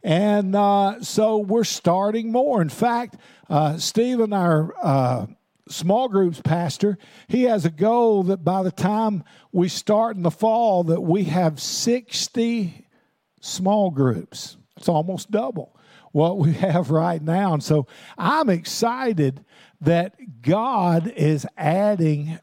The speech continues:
growth. But we're also gonna see that we can't really make room for the harvest without workers. How many of you know crops don't put themselves up in the barn?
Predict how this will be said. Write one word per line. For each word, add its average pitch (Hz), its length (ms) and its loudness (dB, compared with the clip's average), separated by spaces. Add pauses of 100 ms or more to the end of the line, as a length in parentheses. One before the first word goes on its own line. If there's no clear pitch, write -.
(100)
growth. 170 720 0 (360)
But 202 200 0
we're 226 280 2
also 226 600 2
gonna 165 280 2
see 170 500 2 (400)
that 185 440 0 (380)
we 214 200 2
can't 285 560 -2
really 240 480 0
make 208 480 0
room 208 380 2
for 160 160 0
the 151 100 0
harvest 170 840 -2 (280)
without 202 500 2
workers. 190 680 0
How 214 200 2
many 262 320 0
of 247 200 0
you 202 100 2
know 220 200 2
crops 220 500 -2
don't 185 220 0
put 185 220 0
themselves 160 500 0
up 147 240 2
in 131 100 -2
the 123 60 -2
barn? 113 400 -4